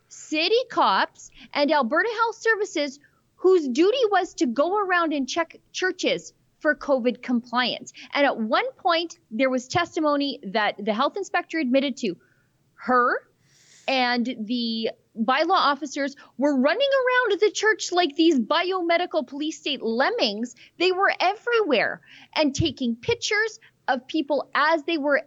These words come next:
actively engaged in worship and prayer. They were in the children's room, like the little Sunday school for the little ones. They were in there. The bylaw officers were in there milling around. This is a church where,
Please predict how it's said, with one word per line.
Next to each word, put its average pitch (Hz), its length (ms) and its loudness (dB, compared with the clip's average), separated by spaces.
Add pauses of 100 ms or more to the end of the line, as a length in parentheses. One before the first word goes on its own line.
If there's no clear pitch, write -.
actively 294 680 -4
engaged 220 640 2
in 226 220 2
worship 220 520 -2
and 220 140 0
prayer. 170 340 0
They 196 140 0
were 202 200 0
in 226 240 4
the 190 100 0
children's 294 800 0
room, 330 340 0 (100)
like 214 240 -2
the 214 100 0
little 240 300 4
Sunday 262 400 2
school 311 260 -2
for 302 140 0
the 220 120 2
little 220 300 2
ones. 381 300 0 (260)
They 294 220 2
were 277 180 2
in 285 400 2
there. 262 400 4
The 262 320 2
bylaw 262 220 0 (300)
officers 269 500 -10
were 226 100 -8
in 220 320 -2
there 208 380 2 (320)
milling 277 480 4
around. 262 420 2
This 440 220 0
is 466 120 0 (200)
a 285 100 2
church 302 420 -2
where, 320 220 0